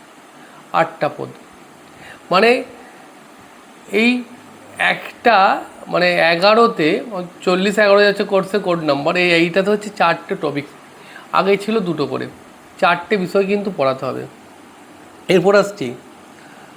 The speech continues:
চল্লিশ বারোতে, এখানে কি দিয়ে আছে?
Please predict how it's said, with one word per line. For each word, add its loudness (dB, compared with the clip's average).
চল্লিশ 2
বারোতে, 0
এখানে 4
কি 0
দিয়ে 2
আছে? 2